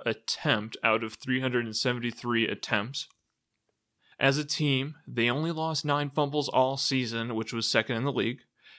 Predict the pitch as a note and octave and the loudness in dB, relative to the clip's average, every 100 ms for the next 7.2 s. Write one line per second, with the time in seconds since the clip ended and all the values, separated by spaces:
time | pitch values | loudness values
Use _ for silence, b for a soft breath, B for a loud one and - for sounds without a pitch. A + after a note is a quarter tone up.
0 | B B2 B2 A#2 - - C3+ D3 D3 - | B 4 4 2 -2 0 2 2 -2 -6
1 | C3 A#2 A2+ A#2 - C3+ A#2 A2 - A#2 | -4 -4 0 2 2 0 -2 -4 -4 -4
2 | A2+ C#3 F3+ C3+ A2+ C3+ - - - - | 2 4 6 6 6 4 -2 -4 -6 -2
3 | - B2+ C#3+ C#3 C3 B2 A#2+ A2+ - - | 4 4 4 2 2 2 0 -4 -4 -4
4 | - C3+ A2+ A2+ G2+ F#2+ - - D#2+ - | -4 -2 -2 -2 -4 -6 -6 -2 -2 -2
5 | A#2 A2+ - - B2 A2 A2 G#2+ G2+ G2 | -2 -2 -2 -2 0 0 0 0 -2 -2
6 | - - - - - - - - - - | -4 -4 -8 -8 -6 -6 -6 -4 0 0
7 | - B2 | -2 -4